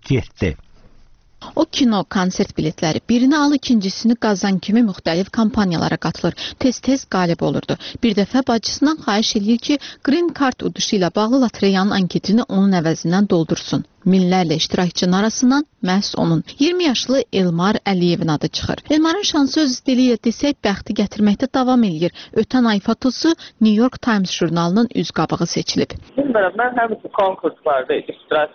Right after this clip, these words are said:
Speaker 3: edirəm. Elə bir olur ki, məsələn, bilet tutmaq, uduram. Bəxtim gətirir, onda bilmirəm. Çünki Bakıda da çox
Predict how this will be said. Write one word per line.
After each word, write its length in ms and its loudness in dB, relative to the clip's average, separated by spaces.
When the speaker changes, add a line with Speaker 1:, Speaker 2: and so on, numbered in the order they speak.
Speaker 3:
edirəm. 380 -2
Elə 160 -2
bir 80 2
olur 440 2
ki, 160 -8
məsələn, 380 -6
bilet 340 0
tutmaq, 480 -4
uduram. 480 -2
Bəxtim 380 0
gətirir, 480 -2
onda 300 -6
bilmirəm. 420 -8
Çünki 300 -2
Bakıda 420 0
da 80 -2
çox 280 -6